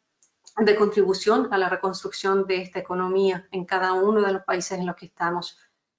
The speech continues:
La velocidad de los cambios también, algo súper relevante, son lo único constante, como decía Heráclito hace muchísimos años atrás. Eh, la verdad es que la crisis nos trajo un cambio muy fuerte, no va a ser el último,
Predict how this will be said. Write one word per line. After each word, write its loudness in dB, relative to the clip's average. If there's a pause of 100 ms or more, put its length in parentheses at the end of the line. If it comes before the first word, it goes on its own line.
(200)
La 4
velocidad 2
de 2
los 0
cambios 0
también, 0 (340)
algo -2
súper -6
relevante, 0
son 0
lo 6
único 4
constante, 0
como 0
decía 0
Heráclito -2
hace -4
muchísimos -2
años -6
atrás. -2 (560)
Eh, 0 (1500)
la 4
verdad 2
es 0
que -2
la 2
crisis -2
nos -2
trajo 0
un 2
cambio 2
muy 4
fuerte, -4
no 4
va 4
a -6
ser -4
el -4
último, -2